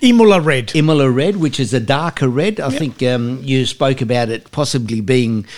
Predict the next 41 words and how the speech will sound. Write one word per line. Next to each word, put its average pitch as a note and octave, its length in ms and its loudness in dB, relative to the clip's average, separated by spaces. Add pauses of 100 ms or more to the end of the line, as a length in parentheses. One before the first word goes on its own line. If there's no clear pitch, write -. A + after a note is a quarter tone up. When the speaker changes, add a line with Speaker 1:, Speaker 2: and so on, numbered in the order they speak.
(140)
Speaker 2:
one C3 180 0
of A#2+ 80 -4
the A#2+ 200 2
early A#2 400 0 (240)
racing C3 540 -2
colours B2 500 -4 (160)
of F3 80 -2
Speaker 1:
Yes. E3 260 -2
Speaker 2:
the, - 80 -10
the A2 100 -6
red. D3+ 300 -2
Not, C3 320 -2
you A#2+ 100 -8
know, G#2+ 140 -4
like G#2 240 -6
everyone G#2+ 420 -6
thinks A2 320 -8
there's G#2 160 -8
only G2+ 220 -4
one G2+ 220 -6
Ferrari G2+ 460 -6
red, F#2+ 340 -6
but A2 140 -6
Speaker 1:
No. D#3 240 -2 (100)
Speaker 2:
there's A#2 220 -4
plenty C3 340 0
of A#2 240 -2
'em. A#2 260 -6 (260)
But D#3 360 -4
in G#3+ 180 4
photos, G3 560 0
it D3 180 -6
does F#3+ 280 -2
look E3+ 200 -4
good C#3+ 200 -2
in D3 120 0
other C3 200 -2
colours C3 440 -2
as, A#2+ 140 -2
as B2 140 -2
well. A#2 360 -2